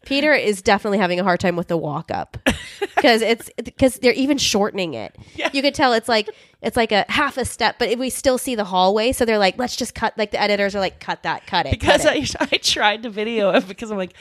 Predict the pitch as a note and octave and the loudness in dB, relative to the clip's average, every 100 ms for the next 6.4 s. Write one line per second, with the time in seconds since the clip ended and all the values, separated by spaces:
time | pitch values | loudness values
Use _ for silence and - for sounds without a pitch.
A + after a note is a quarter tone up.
0 | - - _ F#3 G3 F3+ F3 F3 F3+ F#3 | -20 -20 _ -4 -2 0 0 -2 0 -2
1 | F3+ F#3 F3 F3 F3 F3+ E3+ F#3 D#3+ E3 | -2 -2 -2 -8 -6 -4 -2 -2 -2 -4
2 | - _ A#3+ A3+ A#3 - - A#3+ - G#3+ | -12 _ 0 2 0 -2 -2 0 0 -2
3 | F#3 - G#3+ G#3 A#3+ A#3+ A3+ C4+ C4 D4 | -4 -6 -8 -4 -2 0 4 4 2 -2
4 | - F4 - D4 F4+ D#4 - C4 E4 C#4+ | 0 2 2 2 2 2 0 0 2 4
5 | C#4 A#3+ A#3+ C#4+ C#4 - A#3+ B3+ F3+ F#3+ | 4 2 0 -2 -2 -2 0 2 2 2
6 | A#3+ F#3+ D3+ | 2 4 2